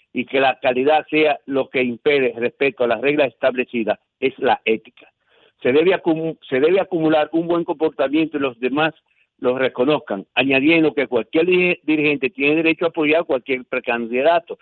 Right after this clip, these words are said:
Lo que no puede hacer es que el presidente y vicepresidenta del partido estén apoyando abiertamente a un precandidato determinado e involucrando el partido en detrimento de los demás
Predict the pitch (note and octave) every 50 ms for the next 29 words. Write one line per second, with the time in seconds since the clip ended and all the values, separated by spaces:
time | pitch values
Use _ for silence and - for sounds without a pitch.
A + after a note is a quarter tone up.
0 | - - - - C#3 C3+ - D#3 C3+ D3 E3 D#3+ E3+ F#3+ F#3+ F#3+ F3+ - - F3+
1 | E3+ - - - - D#3+ D3+ C3 - _ _ _ _ _ _ - C#3 C3 B2+ -
2 | C#3+ C3 A2+ A#2+ B2+ C#3+ F3+ G#3 G3+ G3+ F#3+ F3+ E3+ E3 F3 - - C#3+ C3+ -
3 | D3 E3 E3+ D3 D3+ D#3 D#3+ D#3 - - C#3 B2 - D3 C#3+ C3 B2+ - C#3 D3+
4 | D#3+ - - C#3+ C#3+ D3+ D#3 D#3 D3 C#3+ D3+ D3 D3 - D3+ C#3+ C#3+ D3 D3 -
5 | D3+ D3+ - D3 C#3 - C#3+ C#3 C3 B2+ B2+ C3+ C#3 - C#3+ C3+ C3+ - - B2+
6 | B2 A#2+ A#2 A2+ A#2+ B2 B2 A2 A2 - _ _ _ _ _ _ - C#3 C#3+ C3+
7 | C3+ C3 A#2+ - C#3 C3+ C#3+ D3 D3 C#3+ - - C3 B2 - - D3 C#3+ C3+ C3
8 | C3 B2+ B2 A2+ - A#2+ B2 A#2 A#2+ B2+ C3+ C3 C#3 C3+ B2 A#2+ A#2 A#2 A2 A2
9 | A2+ B2 B2